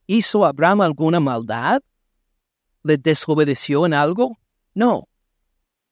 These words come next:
Sino que el cumplimiento de este pacto, en el cumplimiento de este pacto iba a ser muy evidente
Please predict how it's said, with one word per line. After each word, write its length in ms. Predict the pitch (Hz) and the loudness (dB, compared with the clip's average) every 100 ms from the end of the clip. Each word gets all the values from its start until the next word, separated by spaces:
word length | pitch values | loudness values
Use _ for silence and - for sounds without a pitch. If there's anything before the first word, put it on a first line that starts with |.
| _ _ _ _ _ _ _ _ _ | _ _ _ _ _ _ _ _ _
Sino 380 | - 196 196 202 | -8 -2 0 0
que 200 | - 196 | 0 0
el 120 | 175 | 0
cumplimiento 880 | - 214 226 - 208 185 226 220 185 | 0 -2 -2 0 0 2 2 2 2
de 120 | 151 | 0
este 260 | 170 - 156 | -4 -6 -8
pacto, 760 | - 190 190 - - 95 92 | -4 0 0 -2 -8 -8 -8
en 160 | - 240 | 0 2
el 120 | 254 | 2
cumplimiento 720 | - 226 208 185 175 208 - - | 2 -2 0 0 2 0 -2 -4
de 80 | 147 | -4
este 240 | - 151 | -2 -4
pacto 560 | - - 175 160 139 - | -4 -2 0 0 -4 -6
iba 280 | 160 196 190 | -4 2 2
a 60 | |
ser 340 | 175 - 156 151 | 2 -2 -2 -2
muy 440 | 135 127 170 196 | -6 0 2 2
evidente 840 | 165 160 139 139 131 120 101 92 | 0 0 0 2 -2 -2 -8 -12